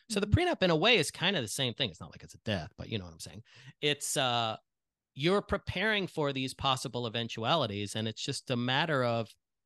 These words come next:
Speaker 1: having the conversations early on about what your expectations are should the worst happen and you split. Like, you know,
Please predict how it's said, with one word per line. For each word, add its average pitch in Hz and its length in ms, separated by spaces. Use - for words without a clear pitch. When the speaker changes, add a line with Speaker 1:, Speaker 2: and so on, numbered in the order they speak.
Speaker 1:
having 254 360
the 220 100
conversations 160 920
early 131 360
on 110 340
about 110 320
what 127 260
your 127 220
expectations 127 1040
are 110 480
should 147 380
the 143 100
worst 131 320
happen 170 300
and 120 160
you 131 60
split. 214 500
Like, 110 400
you 117 80
know, 104 300